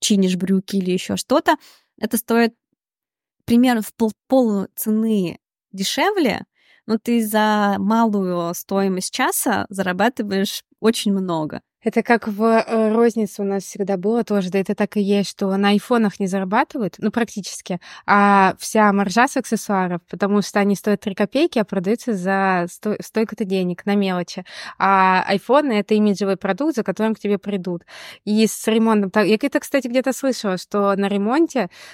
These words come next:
Speaker 2: ты заработаешь больше, чем, например, такое шить. Это к тем же, кто мне советовал там прошить пуховики на заказ и всё такое. А, если тебе нравится твоя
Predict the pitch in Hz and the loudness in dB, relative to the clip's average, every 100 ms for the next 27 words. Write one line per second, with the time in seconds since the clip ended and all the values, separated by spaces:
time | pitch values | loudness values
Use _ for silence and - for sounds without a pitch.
0 | - 214 214 208 185 208 214 196 - 202 | -4 0 2 2 2 0 0 -4 -2 -4
1 | - 226 - 196 196 - - - 190 202 | -2 -6 -4 -2 -2 -6 -20 -10 -6 -2
2 | 202 196 196 202 190 185 202 180 _ _ | -2 -2 -6 -2 -4 -4 -8 -8 _ _
3 | 117 220 247 - 285 277 233 - 233 233 | 0 2 2 2 2 2 0 0 2 2
4 | 226 - 233 226 214 208 202 190 208 214 | 2 0 0 0 2 0 2 -2 0 0
5 | - 226 - 208 214 214 208 233 226 208 | 0 -2 -2 0 0 0 -2 -2 0 0
6 | 202 196 190 254 294 240 - 202 - 247 | 0 -2 0 -2 -2 -10 -8 -8 -4 -2
7 | 285 - - - - 202 190 185 175 - | -2 -4 -16 -20 -10 -4 -2 -2 -4 -6
8 | _ - 160 196 262 269 220 269 254 - | _ -8 -2 0 0 -2 -2 -2 0 0
9 | - 254 226 240 233 214 170 | -2 -8 -2 0 2 2 0